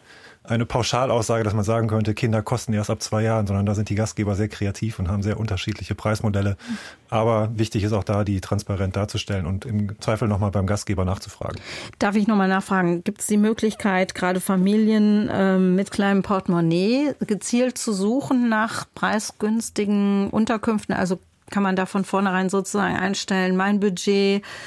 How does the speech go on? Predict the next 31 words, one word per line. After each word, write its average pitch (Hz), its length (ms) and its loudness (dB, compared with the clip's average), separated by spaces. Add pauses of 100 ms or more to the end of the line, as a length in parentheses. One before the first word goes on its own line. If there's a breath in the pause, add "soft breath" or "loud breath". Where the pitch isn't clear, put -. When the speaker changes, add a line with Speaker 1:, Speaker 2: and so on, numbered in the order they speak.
(180 loud breath)
Speaker 2:
beträgt 190 540 -2
jetzt - 680 -2
nur, 180 560 2 (120)
ich 185 200 -2
weiß 196 220 0
es - 140 -4
nicht, 165 260 -2
also 165 460 0
was 170 200 -2
weiß 170 140 0
ich, 175 240 -2
siebzig 175 480 -2
Euro 190 460 2
pro, 175 640 2 (500 loud breath)
äh, 165 300 2
Nacht, 170 580 -2
was - 180 -6
für 185 120 -2
eine 170 100 0
Familie 175 580 0
schon 170 480 -2
auch - 360 -4 (240)
auf 175 160 -2
der - 100 0
einen 196 220 2
Seite 175 520 0 (540)
eine 175 140 -2
ganze 180 280 0
Menge 214 220 2
sein 165 300 0
kann. 190 380 0